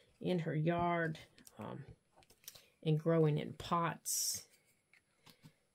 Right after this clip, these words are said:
And, uh, when we lived in North Carolina,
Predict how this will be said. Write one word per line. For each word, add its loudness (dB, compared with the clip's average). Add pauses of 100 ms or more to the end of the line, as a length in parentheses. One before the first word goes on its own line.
(140)
And, -6
uh, -10
when -6
we 6
lived 6
in -2 (760)
North 8
Carolina, 4